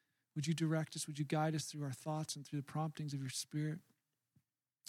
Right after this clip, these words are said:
Would you guide us through your word and help us to recognize when you're speaking to us, when you're prompting things in our lives that you desire to do in and through us?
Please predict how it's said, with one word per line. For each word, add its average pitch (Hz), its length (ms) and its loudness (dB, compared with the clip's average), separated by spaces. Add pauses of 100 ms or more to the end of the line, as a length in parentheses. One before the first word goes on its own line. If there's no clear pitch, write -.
Would 151 100 0
you 151 60 2
guide 160 240 8
us 165 120 4
through 165 160 4
your 160 100 8
word 156 340 4
and 147 140 0 (340)
help - 180 4
us 156 100 6
to 156 100 0
recognize 147 720 2 (120)
when 151 140 4
you're 151 80 6
speaking 156 480 2
to - 160 -4
us, 156 220 2
when 156 80 -2
you're 147 100 2
prompting 156 500 -2
things 156 240 0
in 143 60 0
our 147 120 2
lives 151 340 2
that - 100 -14
you 160 60 2
desire 151 420 0
to 151 80 0
do 151 380 2 (400)
in 147 160 2
and 143 120 -2
through 156 260 0
us? - 340 -6